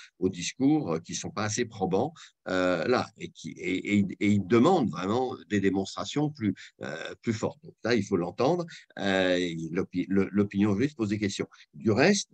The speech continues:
euh, le, le président de Veolia, hier, dans le dialogue qu'a organisé M R vingt et un, euh,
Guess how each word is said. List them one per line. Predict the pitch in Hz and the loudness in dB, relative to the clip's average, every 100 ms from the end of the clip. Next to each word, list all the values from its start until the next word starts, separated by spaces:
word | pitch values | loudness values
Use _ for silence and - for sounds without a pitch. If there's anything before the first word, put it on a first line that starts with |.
| - | 2
euh, | 98 92 | 4 4
le, | 90 92 90 | 2 0 0
le | 90 | -2
président | 98 101 101 98 | 0 0 2 2
de | 87 | 2
Veolia, | 92 98 | 2 0
hier, | 87 107 104 | 2 0 0
dans | - | -6
le | - | -10
dialogue | 87 90 87 | -4 -2 -4
qu'a | - | -8
organisé | - 85 82 82 | -20 -14 -10 -4
M | 90 82 | -2 -2
R | 78 | -8
vingt | - - | -14 -4
et | |
un, | 95 160 180 - - - | 0 0 -2 -10 -16 -6
euh, | 104 101 98 95 92 95 73 | 0 4 4 4 0 -2 -6